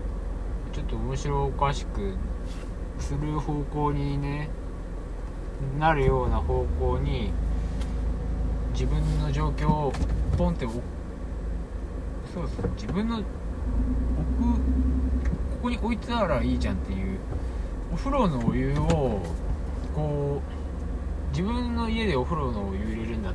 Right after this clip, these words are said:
たら、まあ、僕よく失敗するんですけど、あの、適温にできるじゃないですか。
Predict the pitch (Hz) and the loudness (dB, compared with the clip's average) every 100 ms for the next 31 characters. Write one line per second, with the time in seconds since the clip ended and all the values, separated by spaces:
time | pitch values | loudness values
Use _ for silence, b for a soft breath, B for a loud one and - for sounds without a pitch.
0 | - 90 95 90 - - - - 139 127 | -4 -2 -2 0 0 -2 -2 -2 0 0
1 | - 139 - - - 127 123 - - - | 2 2 2 0 0 2 2 0 0 0
2 | 85 - - B B B B B B B | 4 4 4 B B B B B B B
3 | - - - - 208 98 - - - - | 0 0 2 0 0 0 0 2 0 0
4 | - - - - - - - - - - | -2 -2 -2 -2 -2 0 -2 -2 -2 -2
5 | - 175 220 247 240 220 208 196 120 - | 0 0 2 2 2 0 0 0 0 -2
6 | - | -2